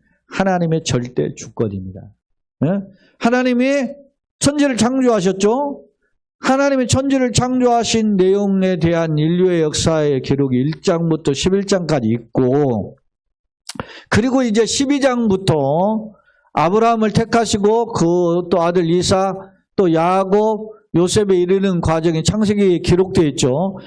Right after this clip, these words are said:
아, 하나님의 이스라엘 민족을 택하신 그 약속대로 이스라엘을 애굽의 종살이에서 건져내시죠. 출애굽시켜요.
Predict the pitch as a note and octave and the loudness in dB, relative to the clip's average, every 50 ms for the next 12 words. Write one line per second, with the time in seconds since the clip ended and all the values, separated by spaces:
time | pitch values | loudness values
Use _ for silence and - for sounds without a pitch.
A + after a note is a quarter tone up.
0 | - - - - D#3 D#3+ G3 A3+ A#3+ B3 B3+ C4 C4 B3+ B3 A#3 A3+ A3+ A#3+ B3+ | -20 -12 -6 -4 -2 0 0 2 2 2 2 2 2 2 2 2 2 2 2 2
1 | C#4 C#4+ C#4+ C#4+ C#4+ - - _ _ _ _ - F#3+ G3 G3 A3+ A#3 A#3+ A#3 A#3 | 0 0 -2 -4 -8 -12 -14 _ _ _ _ -2 0 0 2 2 2 4 4 2
2 | A3+ G#3 G#3 G#3 G3+ G3+ G3 F#3 F#3+ F#3 F#3+ G#3+ A#3+ A#3+ - A#3+ A3 A3+ A3+ G3+ | 2 2 0 0 2 2 2 2 2 2 0 0 0 2 0 0 2 0 0 -2
3 | F#3+ F3 - F#3+ F#3+ F#3+ F3+ E3+ E3+ F3+ F3 - A3+ G#3 - - G#3+ G3 F#3+ F#3 | 0 0 2 2 2 4 2 2 0 0 0 -2 -2 -2 0 0 0 2 2 2
4 | F3+ F3 E3+ E3+ F3 - G#3 G#3 G3 F#3 F3+ F#3 E3+ E3 D#3+ D3 - - - - | 0 0 0 0 0 0 0 2 2 2 2 2 0 0 -2 -2 -6 -8 -16 -8
5 | - - E3 F3+ F#3 G3 F#3+ F3+ F3+ - F3 F#3 F#3+ F#3 F#3 F#3+ F#3 F#3+ F3+ E3+ | -2 0 0 2 2 2 0 2 0 0 -2 0 0 0 2 2 2 2 0 0
6 | D#3 E3+ - - - F3 F#3+ G3 G3 A3 G3+ G3 G3 F#3 - G#3 F#3 F#3+ G3 G3 | -2 -4 -2 0 0 0 2 2 2 2 2 2 0 0 0 0 0 2 2 2
7 | A3 A3+ G#3+ A3+ A#3 A#3+ B3+ C4+ C4+ A#3 F3+ F3+ F3+ F3 F#3+ F#3+ - - - - | 2 0 0 0 0 2 2 2 2 2 2 2 2 2 0 0 0 -4 -2 0
8 | G#3 G3+ F3 D3 C#3+ D3 D#3+ F#3+ A3 B3 B3 - - | 0 2 2 2 0 0 0 0 -2 -2 -4 -6 -10